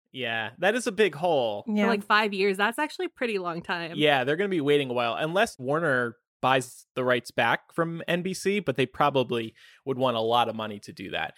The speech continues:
Speaker 1: So, and then the interesting thing about H B O Max is that if you are an existing H B O customer, you will get access to H B O Max. You won't have to pay more.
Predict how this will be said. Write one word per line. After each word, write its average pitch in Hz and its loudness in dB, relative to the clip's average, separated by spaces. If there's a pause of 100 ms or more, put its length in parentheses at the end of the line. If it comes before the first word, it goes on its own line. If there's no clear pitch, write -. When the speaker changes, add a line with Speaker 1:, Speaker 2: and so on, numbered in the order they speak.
(260)
Speaker 1:
So, 185 2
and 214 0
then 247 0
the 214 0
interesting 277 -4
thing 214 -2
about 151 4
H 151 -4
B 143 0
O 135 2
Max 151 0
is 135 -8
that 143 0
if 147 -8
you 214 -4
are 175 4
an 170 -6
existing 151 -6
H 151 -6
B 156 -2
O 139 2
customer, 127 -4 (180)
you 175 -4
will 208 4
get 160 2
access 151 2
to 143 -4
H 135 -6
B 139 0
O 123 4
Max. 123 -6 (140)
You 143 0
won't 170 4
have 175 0
to 143 -12
pay 135 -4
more. 123 -4